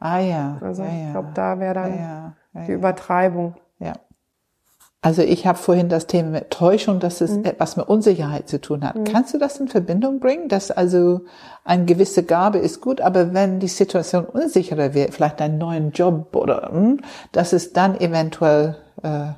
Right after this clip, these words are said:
Speaker 1: stressiger wird mit der Eitelkeit und wichtiger, dass man sehr, sehr gut angezogen ist und genau die richtigen Labels trägt?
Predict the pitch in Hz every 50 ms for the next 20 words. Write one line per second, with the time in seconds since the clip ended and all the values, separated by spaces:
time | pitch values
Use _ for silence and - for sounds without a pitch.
0 | - _ _ _ - - - - 180 175 175 175 - 156 156 147 143 156 139 -
1 | - 170 147 - - 139 - - 151 - - 156 - - - 151 - - - -
2 | - 156 156 160 - _ _ - - - - - - - - _ _ - 160 185
3 | 175 175 - - - 151 143 143 135 139 151 147 - - - - 143 147 - 156
4 | - - 156 160 160 156 147 139 151 143 139 139 - 147 143 - 143 143 143 143
5 | 147 - - - - 160 156 143 147 - - 151 156 156 151 156 156 151 156 156
6 | 160 156 156 - - - 147 156 147 147 143 143 - 156 - - - - 156 156
7 | - - - - -